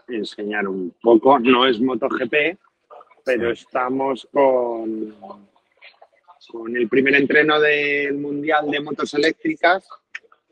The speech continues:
Speaker 1: eh,
Speaker 2: Ujú.
Speaker 1: que este año se hace con Ducati.
Speaker 2: Qué bueno. Bueno, la verdad es que es, es un buen momento para, eh, la gente que, que lo escuche en otro momento. Estamos a punto de empezar marzo, a punto de empezar la temporada de moto G P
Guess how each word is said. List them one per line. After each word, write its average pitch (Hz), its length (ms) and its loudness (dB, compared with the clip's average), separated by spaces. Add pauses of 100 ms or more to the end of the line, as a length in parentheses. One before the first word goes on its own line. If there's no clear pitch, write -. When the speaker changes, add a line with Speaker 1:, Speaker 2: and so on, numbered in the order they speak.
(380)
Speaker 1:
eh, 127 680 0
Speaker 2:
Ujú. 120 80 -2
Speaker 1:
que 127 80 -4
este 131 220 -2
año 139 240 -2
se 127 340 -2
hace 120 260 0
con 117 160 0
Ducati. 127 380 0 (1120)
Speaker 2:
Qué 110 100 -4
bueno. 92 380 -6
Bueno, 104 180 -2
la 98 120 0
verdad 98 180 0
es 104 80 -4
que 131 80 0
es, 113 120 -4 (360)
es 113 100 -4
un 120 80 0
buen 123 100 2
momento 120 380 0
para, 95 420 0
eh, 92 200 -6
la 90 100 -4
gente 101 300 -6
que, 107 280 -2
que 101 140 -6
lo 90 140 -4
escuche 107 320 -8
en 107 40 -2
otro 107 140 -4
momento. 107 260 0
Estamos 107 380 -4
a 101 80 2
punto 107 260 -2
de 110 60 2
empezar 104 320 -2
marzo, 110 260 0
a 110 80 0
punto 101 220 -4
de 107 40 0
empezar 101 280 -4
la 104 100 2
temporada 98 400 0
de 101 60 2
moto 101 220 -4
G 98 160 -6
P 113 240 0